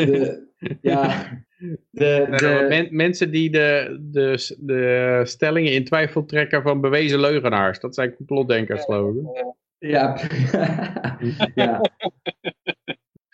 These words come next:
Speaker 1: Maar ja, als de media gewoon, eh, kritiek zou accepteren op het overheidsbeleid en eens een keer een scherpe vraag stelde aan Mark Rutte, dan zouden al die complotten veel sneller de wereld uit worden geholpen. Maar hier wordt dus meteen naar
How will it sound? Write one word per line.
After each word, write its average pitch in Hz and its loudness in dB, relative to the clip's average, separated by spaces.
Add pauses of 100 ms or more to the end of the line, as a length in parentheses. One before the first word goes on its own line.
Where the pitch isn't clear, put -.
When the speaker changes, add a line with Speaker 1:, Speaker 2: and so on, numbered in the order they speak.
Speaker 1:
Maar 156 4
ja, 185 2
als 160 2
de 175 2
media 175 2
gewoon, 160 2
eh, 147 2
kritiek 190 -2
zou 147 2
accepteren 135 0
op 131 2
het 131 2
overheidsbeleid 131 2
en 123 4
eens 120 2
een - -10
keer 123 0
een 113 -4
scherpe 123 -2
vraag 131 2
stelde 113 0
aan 113 2
Mark 110 0
Rutte, 120 2
dan 113 2
zouden 117 2
al 117 2
die 117 0
complotten 120 0
veel 120 2
sneller 113 0
de 113 0
wereld 165 4
uit 147 2
worden 131 2
geholpen. 113 2
Maar 120 4
hier 135 4
wordt 131 2
dus 127 0
meteen 139 2
naar 117 -2